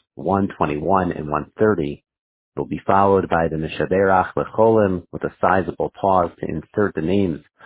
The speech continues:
of all those whom we are davening for, and we will conclude with the recitation of Achenu. In addition to everyone else that we're davening for, please kindly continue to keep in your tefillot, in your prayers, Uriel ben Chaya Esther, Uriel ben Chaya Esther,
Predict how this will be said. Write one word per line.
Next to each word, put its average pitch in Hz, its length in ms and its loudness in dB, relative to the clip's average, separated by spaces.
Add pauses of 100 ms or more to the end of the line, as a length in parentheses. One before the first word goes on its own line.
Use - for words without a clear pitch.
(180)
of - 160 -2
all 110 220 4
those 92 260 0
whom 85 120 -2
we 82 100 -2
are 76 100 0
davening 85 480 0 (100)
for, 71 300 -4 (400)
and 78 140 -6
we 92 100 2
will 92 120 2
conclude 78 460 -8
with 73 100 -4
the 78 60 -4
recitation 73 640 -4
of 69 80 -6
Achenu. 69 500 -4 (760)
In 123 80 2
addition 135 300 2
to 147 60 2
everyone 131 340 4
else 135 220 4
that 135 80 -2
we're 120 120 0
davening 120 420 2
for, 117 160 2
please 107 220 -4 (120)
kindly 110 540 0 (180)
continue 117 380 0
to 92 80 -6
keep - 280 -6 (140)
in 95 120 -6
your 92 160 -2 (120)
tefillot, 98 380 2
in 82 80 -6
your 78 140 -4
prayers, 92 520 0 (380)
Uriel 95 680 4 (100)
ben 78 160 -4 (140)
Chaya 82 280 0
Esther, 90 680 0
Uriel 90 420 0
ben 78 140 -8 (120)
Chaya 76 320 0
Esther, 76 360 -6